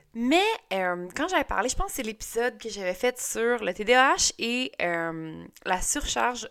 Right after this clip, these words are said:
sensorielle, ça m'a vraiment fait comprendre à quel point il y a beaucoup trop de choses à dire sur le T D A H. Et,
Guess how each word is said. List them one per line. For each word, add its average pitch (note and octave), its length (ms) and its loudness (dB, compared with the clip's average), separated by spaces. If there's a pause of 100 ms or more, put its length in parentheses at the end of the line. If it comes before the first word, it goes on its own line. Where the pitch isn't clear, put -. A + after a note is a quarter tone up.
sensorielle, F3+ 760 -2 (400)
ça - 160 0
m'a G#3+ 140 2
vraiment C4+ 260 6
fait - 160 -4
comprendre G3+ 320 0
à G3+ 40 -4
quel F3+ 140 -6
point F#3 340 -4
il - 80 -16
y D#3+ 60 -6
a D#3 60 -4
beaucoup F3 180 -8
trop F#3+ 220 -2
de - 40 -12
choses F3 220 -2
à D#3+ 60 -2
dire D#3+ 180 0
sur D#3+ 120 -4
le D#3 100 -6
T - 120 -10
D F#3 200 0
A F#3 260 8
H. - 160 -4 (360)
Et, D#4 220 8